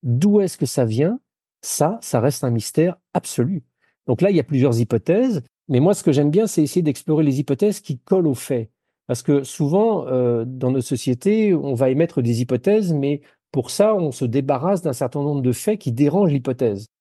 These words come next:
et notamment l'hypothèse de dire que la conscience est forcément créée d'une manière ou d'une autre par notre activité cérébrale, elle nous oblige à ne pas tenir compte de la réalité des phénomènes comme les expériences de mort imminente et de plein d'autres phénomènes. Donc pour moi, elle est déjà invalide. Et pour beaucoup de scientifiques, elle est invalide.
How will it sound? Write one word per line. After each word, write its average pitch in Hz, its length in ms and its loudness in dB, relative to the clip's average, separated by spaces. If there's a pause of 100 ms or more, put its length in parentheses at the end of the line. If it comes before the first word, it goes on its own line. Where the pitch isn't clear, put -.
et 123 60 0
notamment 156 480 2
l'hypothèse 147 640 0
de 127 140 -2
dire 165 260 -2
que - 100 -4
la 123 140 2
conscience 127 480 -6
est 120 60 -2
forcément 160 680 0
créée 143 360 0
d'une 123 200 0
manière 165 340 2
ou 143 40 0
d'une 139 180 -2
autre 160 200 -2
par 123 120 -2
notre 120 200 -4
activité 123 380 -4
cérébrale, 127 540 0 (360)
elle 131 160 0
nous 139 240 2
oblige 190 540 0
à 123 80 0
ne 135 100 0
pas 220 180 -2
tenir 170 320 -2
compte 190 240 -2
de 147 80 2
la 127 160 2
réalité 131 460 -2
des 131 80 -4
phénomènes 131 440 -2
comme 117 140 -4
les 113 140 -4
expériences 120 360 0
de 117 100 2
mort 117 200 2
imminente 135 400 2
et 120 60 -6
de 147 80 0
plein 147 240 0
d'autres 127 180 -2
phénomènes. 135 500 0 (340)
Donc 127 180 2
pour 147 140 0
moi, 220 200 2
elle 156 100 2
est 151 60 2
déjà 180 300 2
invalide. 190 420 0
Et 127 80 -6
pour 120 160 -4 (260)
beaucoup 151 220 -4
de - 60 -8
scientifiques, 160 540 -8
elle 151 120 2
est 165 80 0
invalide. 143 420 -4